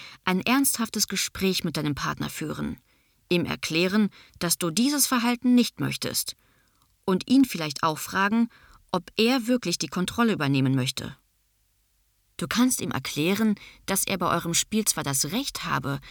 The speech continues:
Rahmenbedingungen und Grenzen mit festzulegen und dass er während des Spiels auch Bitten äußern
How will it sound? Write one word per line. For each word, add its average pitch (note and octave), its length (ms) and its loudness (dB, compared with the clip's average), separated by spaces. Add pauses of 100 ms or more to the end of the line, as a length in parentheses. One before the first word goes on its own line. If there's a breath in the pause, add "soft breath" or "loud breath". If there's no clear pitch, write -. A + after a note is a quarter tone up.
(180 loud breath)
Rahmenbedingungen E3+ 1000 2
und D#3+ 160 -4
Grenzen A#3 380 2
mit E3 140 -2
festzulegen B2+ 760 -2 (220 soft breath)
und E3+ 140 -2
dass - 120 -2
er D3 200 -4
während G3+ 300 2
des E3+ 100 -2
Spiels - 320 -4
auch - 120 -6
Bitten - 320 -2
äußern D#3+ 460 -2